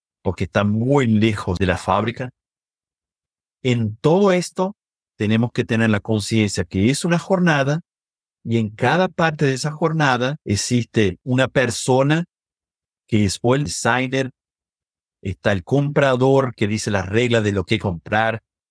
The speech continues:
está el supermercado que dice cómo se va a manejar esto, el transporte cómo va a ser hecho,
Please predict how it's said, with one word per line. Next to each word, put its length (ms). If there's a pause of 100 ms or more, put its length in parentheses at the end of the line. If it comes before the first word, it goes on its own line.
(380)
está 240
el 80
supermercado 960
que 120
dice 220
cómo 220
se 160
va 80
a 60
manejar 440
esto, 340 (1000)
el 260
transporte 760
cómo 160
va 60
a 20
ser 200
hecho, 300